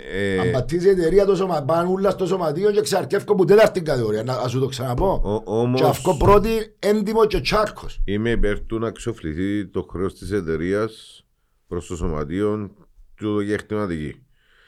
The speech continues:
Speaker 1: Είμαι υπέρ του να γινούσει σωστές δουλειές, να έχει το έσοδο της, ε, το σωματείο μου την εταιρεία, βάσει της συμφωνίας που θα γίνει, να πιάνει το ποσό που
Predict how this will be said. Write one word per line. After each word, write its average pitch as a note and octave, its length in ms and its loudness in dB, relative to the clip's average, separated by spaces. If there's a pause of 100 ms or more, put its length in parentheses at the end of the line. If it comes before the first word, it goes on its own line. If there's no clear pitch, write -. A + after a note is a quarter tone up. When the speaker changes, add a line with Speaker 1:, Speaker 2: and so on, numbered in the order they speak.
(840)
Speaker 1:
Είμαι E2+ 220 -4
υπέρ E2+ 300 -2
του G2+ 160 -8
να F#2 120 -2
γινούσει E2+ 500 -4
σωστές F#2 560 -6
δουλειές, F#2 680 -2
να D#2+ 320 -4
έχει F2+ 300 -4
το G2 140 -2
έσοδο G2+ 680 0
της, G2+ 480 -4
ε, E2 240 -6 (360)
το D#2+ 80 -10
σωματείο E2+ 580 -4
μου G2+ 180 -4
την G2 160 -6
εταιρεία, F#2+ 720 -2 (220)
βάσει F#2+ 360 -6
της G2 160 -8
συμφωνίας F#2+ 500 -6
που F#2+ 120 -8
θα E2+ 120 -2
γίνει, A#2 460 -4 (380)
να D#2 140 -8
πιάνει A#2 800 -4
το F2 120 -4
ποσό E2 340 -2 (120)
που A2 400 -2